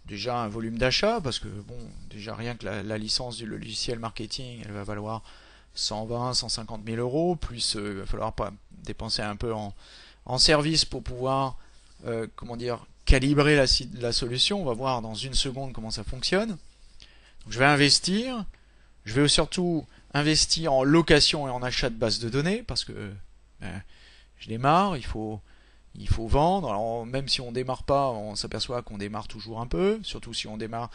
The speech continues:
dans une nouvelle, euh, dans un nouveau département, une nouvelle business unit,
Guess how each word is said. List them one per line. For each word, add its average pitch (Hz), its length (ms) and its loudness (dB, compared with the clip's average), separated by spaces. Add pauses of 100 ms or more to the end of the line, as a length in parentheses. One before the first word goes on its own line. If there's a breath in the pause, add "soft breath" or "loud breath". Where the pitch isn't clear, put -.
(360 loud breath)
dans 113 100 -8
une 110 360 -8 (300 loud breath)
nouvelle, 123 880 2 (460 soft breath)
euh, 113 220 -4
dans 117 200 -6
un 117 40 -6
nouveau 120 260 -4
département, 151 720 2
une 135 80 -6
nouvelle 113 260 0
business 127 460 2
unit, 165 320 -2